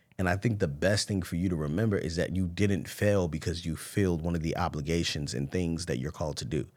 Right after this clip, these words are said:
right? Like, you didn't fail being a wife because you mothered. You didn't fail being a mother because you wifed. You didn't fail being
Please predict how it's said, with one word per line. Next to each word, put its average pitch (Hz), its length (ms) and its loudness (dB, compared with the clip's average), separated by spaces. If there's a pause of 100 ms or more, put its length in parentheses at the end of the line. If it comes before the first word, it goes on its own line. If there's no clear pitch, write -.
(460)
right? 85 280 4
Like, 69 220 -2 (520)
you 110 100 8
didn't 131 200 8
fail 123 320 6
being 87 260 4
a 78 40 2
wife 87 380 4
because 85 260 -2
you 78 80 0
mothered. 76 400 0 (840)
You 92 80 4
didn't 92 140 4
fail 101 240 6
being 85 280 2
a 80 80 0
mother 85 340 4
because 76 280 -2
you 76 80 -2
wifed. 76 460 0 (100)
You 87 80 0
didn't 90 200 2
fail 87 300 4
being 78 360 0